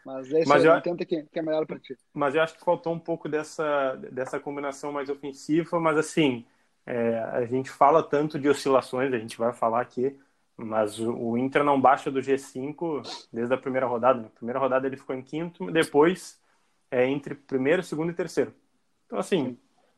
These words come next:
Speaker 2: não,
Speaker 1: Só
Speaker 2: não
Speaker 1: isso.
Speaker 2: precisa, não precisa jogar bem pra ser campeão, né? Se os colorados
Speaker 1: Sim.
Speaker 2: quiserem sonhar com o título brasileiro.
Speaker 1: É, mas eu, eu acho assim, o, o Kudê já falou isso, é, algumas vezes, que às vezes é importante o time descansar um pouco, né? Quando tá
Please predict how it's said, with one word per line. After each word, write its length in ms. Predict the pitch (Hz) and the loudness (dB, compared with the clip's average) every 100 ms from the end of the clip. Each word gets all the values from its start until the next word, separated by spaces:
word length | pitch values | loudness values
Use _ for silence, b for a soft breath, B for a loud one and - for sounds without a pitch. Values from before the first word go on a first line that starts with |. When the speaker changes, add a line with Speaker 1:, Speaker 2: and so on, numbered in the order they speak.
| _ _ _ | _ _ _
Speaker 2:
não, 60 | 135 | 2
Speaker 1:
Só 80 | 180 | 6
Speaker 2:
não 160 | 190 | 6
Speaker 1:
isso. 100 | 170 | 6
Speaker 2:
precisa, 220 | 185 185 175 | 4 2 4
não 160 | 165 | 2
precisa 320 | 160 175 180 | 4 2 4
jogar 220 | 175 180 170 | 4 2 2
bem 120 | 165 | -2
pra 140 | 175 | -6
ser 140 | 170 165 | -8 -10
campeão, 420 | 170 175 160 151 | -8 -6 -6 -6
né? 160 | 123 - _ _ | -12 -16 _ _
Se 400 | - - 127 113 - | -20 -6 -2 -2 -4
os 160 | - - | -8 0
colorados 400 | 131 123 123 - | 4 8 6 6
Speaker 1:
Sim. 40 | |
Speaker 2:
quiserem 260 | 131 120 123 | 2 2 -2
sonhar 280 | - 127 123 | 0 0 0
com 80 | 123 | -6
o 20 | |
título 320 | 117 123 123 | -6 -6 -4
brasileiro. 420 | 113 113 104 107 - _ - - _ _ _ _ _ | -4 -4 -4 -6 -8 _ -20 -20 _ _ _ _ _
Speaker 1:
É, 160 | 214 180 | 4 4
mas 220 | 147 135 | 0 -2
eu, 300 | 131 135 135 | -2 -2 -2
eu 120 | 135 156 | 2 2
acho 180 | 165 | 0
assim, 180 | 156 180 | -6 -4
o, 220 | 160 143 143 | -4 -4 -6
o 40 | |
Kudê 280 | 160 143 170 | -6 0 2
já 140 | 180 | 2
falou 220 | 175 151 | 0 0
isso, 280 | 156 - 151 131 - | 0 -2 -8 -8 -10
é, 340 | 127 127 - | -12 -14 -16
algumas 360 | 123 131 143 139 | -18 -2 -2 2
vezes, 200 | 156 156 | 0 4
que 100 | 165 | 6
às 80 | 156 | 6
vezes 220 | 165 156 _ | 6 2 _
é 80 | 151 | -4
importante 600 | 156 156 - 165 170 - | 2 2 4 2 4 2
o 60 | 165 | 2
time 380 | - 175 180 170 | 2 2 2 0
descansar 500 | - 185 170 - 180 | 0 2 4 4 4
um 100 | 165 | 4
pouco, 380 | 175 170 - | 4 4 0
né? 120 | 147 139 | -2 -2
Quando 200 | 151 147 | -6 -2
tá 300 | 143 147 | 4 4